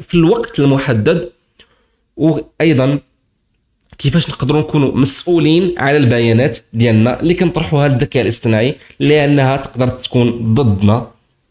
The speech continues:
تقدر تكون ضدنا وما تكونش في الصالح ديالنا. وإن شاء الله بإذن الله نهضروا في مواضيع مهمة اللي تفيدكم، وما تنساوش تشتركوا في القناة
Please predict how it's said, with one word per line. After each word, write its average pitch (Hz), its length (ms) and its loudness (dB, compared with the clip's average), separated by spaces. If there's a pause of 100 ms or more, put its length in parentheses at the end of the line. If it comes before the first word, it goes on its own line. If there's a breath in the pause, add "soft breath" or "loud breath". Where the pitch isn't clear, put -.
(420)
تقدر 175 220 -4
تكون 160 340 -2
ضدنا 139 460 0
وما 160 220 -2
تكونش 180 300 -4
في 180 60 -6
الصالح 110 420 -2
ديالنا. 104 340 -8 (560)
وإن 226 120 0
شاء 226 140 0
الله 175 160 0
بإذن 127 260 2
الله 113 500 0 (300)
نهضروا 131 240 0
في 139 120 -4
مواضيع 117 420 2 (320)
مهمة 156 680 2 (320)
اللي 127 340 2
تفيدكم، - 800 -2 (220)
وما 156 180 2
تنساوش 151 600 -2 (100)
تشتركوا - 600 -4
في - 80 -8
القناة 113 460 0